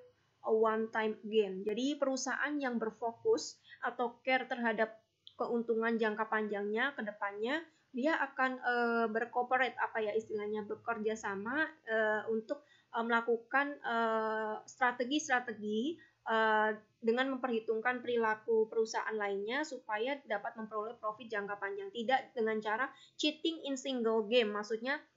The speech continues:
di sini misalkan tadi kasusnya dia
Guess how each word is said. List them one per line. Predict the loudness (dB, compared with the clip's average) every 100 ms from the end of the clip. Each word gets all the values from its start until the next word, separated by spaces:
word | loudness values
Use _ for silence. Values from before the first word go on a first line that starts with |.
| _ -2
di | 0
sini | 0 -2 -2
misalkan | -2 -2 -2 0
tadi | 0 0
kasusnya | 0 0 -2 -4 -2 0
dia | 4 4 2